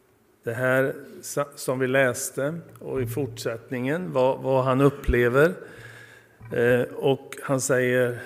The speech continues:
Jesus säger till honom: "Var inte rädd, Johannes. Jag är den första och den siste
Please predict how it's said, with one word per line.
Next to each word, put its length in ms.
Jesus 420
säger 300
till 260
honom: 380
"Var 180
inte 440
rädd, 640
Johannes. 880
Jag 220
är 140
den 180
första 580
och 80
den 160
siste 840